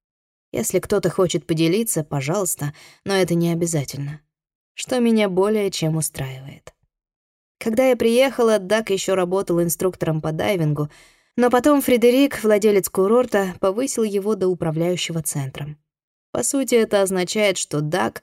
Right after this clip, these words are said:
моя нянька, на время, когда Фредерик уезжает куда-нибудь по делам, как сейчас.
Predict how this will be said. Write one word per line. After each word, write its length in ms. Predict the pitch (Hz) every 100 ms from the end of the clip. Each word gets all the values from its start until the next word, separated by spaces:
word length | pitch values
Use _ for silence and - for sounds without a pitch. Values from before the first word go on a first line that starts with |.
| _ _ _ -
моя 320 | 180 190 202
нянька, 580 | 185 185 170 151 156 143 _ -
на 180 | 185
время, 340 | 170 190 196 165
когда 260 | 160 160
Фредерик 560 | 156 160 151 151 175 -
уезжает 480 | 156 151 156 160 156
куда-нибудь 520 | 147 147 147 147 147
по 100 | 165
делам, 380 | 151 147 143 147
как 180 | 143 -
сейчас. 540 | 147 - 139 135 -